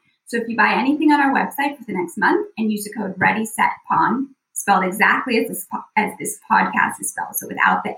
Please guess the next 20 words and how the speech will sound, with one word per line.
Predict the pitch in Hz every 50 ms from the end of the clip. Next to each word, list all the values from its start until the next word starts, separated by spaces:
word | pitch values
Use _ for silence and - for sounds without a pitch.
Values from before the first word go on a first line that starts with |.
| - -
A | - -
in | - - - - - -
Pwn, | 202 240 269 339 415 440 - _ _ _ _ _ _ _ -
um, | 196 196 214
you'll | 220 233 233
get | 233 240 240
a | 214
backpack | 208 233 240 226 - - - - - -
with | - - -
your | - -
purchase. | - - 196 - - 277 330 349 - - - _ _ _ _ _ _ -
That | 208 233 - -
backpack | 127 120 120 - - - - 226 - 104 104 - - - -
is | 208 208 247
a | 269 294
drawstring | 269 247 226 - - - 339 339
backpack, | 262 214 190 214 - - 254 254 -
but | 220 220
it | 214 208
has | 214 196 170 -